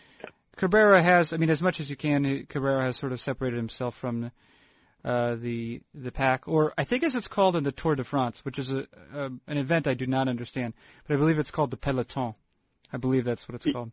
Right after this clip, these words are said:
Speaker 1: you don't understand the, the Tour de France?
Speaker 2: No, I don't. Have you ever watched any, s-, like, a, s-,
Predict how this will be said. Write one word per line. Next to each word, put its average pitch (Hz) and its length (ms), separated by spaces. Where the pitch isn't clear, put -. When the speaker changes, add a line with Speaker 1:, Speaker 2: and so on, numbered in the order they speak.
Speaker 1:
you 143 140
don't 143 200
understand 139 640
the, 151 360
the 156 60
Tour 160 180
de 147 80
France? 160 300
Speaker 2:
No, 233 240
I 208 80
don't. 202 240
Have 156 140
you 214 100
ever 202 140
watched 190 300
any, 165 140
s-, - 220
like, 151 160
a, 151 40
s-, - 280